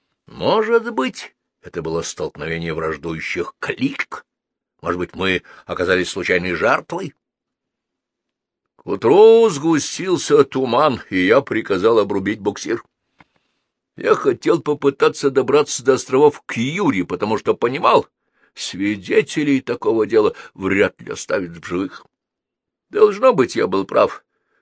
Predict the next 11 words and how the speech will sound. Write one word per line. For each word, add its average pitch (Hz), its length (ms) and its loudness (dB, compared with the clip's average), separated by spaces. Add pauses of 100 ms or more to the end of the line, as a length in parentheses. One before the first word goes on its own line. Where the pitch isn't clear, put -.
(140)
Лодка 190 640 6
охотилась 156 640 2
за 135 140 4
нами 139 220 2
с - 140 -6
упорством 131 580 0 (260)
гончей, 123 640 4
если 156 640 2
б - 120 -8 (220)
не 151 180 -2
вы. 107 440 -2